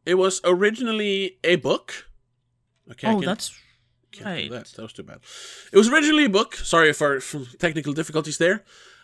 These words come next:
Speaker 1: Um, called, like, Qu-, Qu-, Queen Bees and Wannabes or something?
Speaker 2: Uh, something like that, yeah.
Speaker 1: Yeah. Which then became the Mean Girls movie, which then became the Mean Girls, um, musical, and now they made a movie based on the musical.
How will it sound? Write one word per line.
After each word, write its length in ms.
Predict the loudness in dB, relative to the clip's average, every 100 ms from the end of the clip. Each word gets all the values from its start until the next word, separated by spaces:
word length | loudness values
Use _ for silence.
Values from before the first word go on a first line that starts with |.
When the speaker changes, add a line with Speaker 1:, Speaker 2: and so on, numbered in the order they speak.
| _ 4
Speaker 1:
Um, 580 | 6 8 6 0 -6 -10 _ _ _ _ -4
called, 260 | 0 2
like, 200 | 2 0 _ _ _
Qu-, 100 | -20 -20 _ _
Qu-, 120 | -20 _ -2
Queen 420 | 0 0 -4 -4
Bees 260 | -2 0 2
and 240 | 0 -2
Wannabes 600 | -2 0 0 2 2 2 -2
or 60 |
something? 480 | -2 -2 2 2 0 -6 -10 -8
Speaker 2:
Uh, 60 | -4
something 380 | -2 -2 -4
like 80 | -2
that, 140 | -2 0
yeah. 80 | 2
Speaker 1:
Yeah. 240 | 0 -2 -14 _
Which 120 | -6 -2
then 100 | 0
became 320 | 2 2 2
the 60 |
Mean 180 | -2 -2
Girls 240 | 0 0 0
movie, 460 | -2 0 0 -2 _ _ _
which 140 | -12 -6
then 180 | -4
became 280 | -4 -4 -4
the 60 | -4
Mean 260 | -4 -6
Girls, 560 | -4 -4 -4 -8 -12 -14 -8
um, 640 | -6 -4 -4 -6 -8 -10 -10
musical, 560 | -4 -2 0 4 4 4
and 100 | 0
now 220 | 2 2 4
they 280 | 4 4 -4 _ _ -4
made 180 | 0 0
a 60 |
movie 840 | -2 -6 -10 -10 -6 0 0 2 0
based 380 | 2 2 0 2
on 220 | 2 2
the 40 |
musical. 520 | 0 0 0 -8 -18